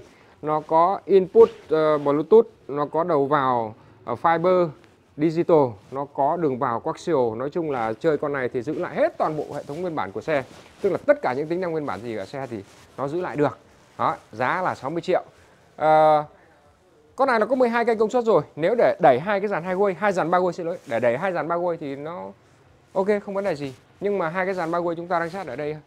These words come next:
công suất nó tương đối là cao. Vì thế ta sẽ trang bị thêm hai cái con Class A B bốn kênh nữa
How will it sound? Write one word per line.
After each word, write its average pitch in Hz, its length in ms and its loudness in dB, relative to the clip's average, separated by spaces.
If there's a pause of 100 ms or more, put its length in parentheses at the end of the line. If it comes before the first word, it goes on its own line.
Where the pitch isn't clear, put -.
(120)
công 165 120 -10
suất - 240 -10
nó 156 100 -10
tương 165 160 -6
đối 160 100 -2
là 160 60 -8
cao. 156 260 0 (360)
Vì 131 100 -4
thế 143 280 -4 (260)
ta 143 220 -2
sẽ 139 340 -8
trang 160 220 -8
bị 120 120 -6
thêm 151 260 -6 (720)
hai 175 200 -4
cái 165 100 -6
con 156 280 -2 (320)
Class 165 300 -4
A 151 160 -2
B 165 80 0 (600)
bốn 165 220 0
kênh 180 300 2
nữa 160 220 -4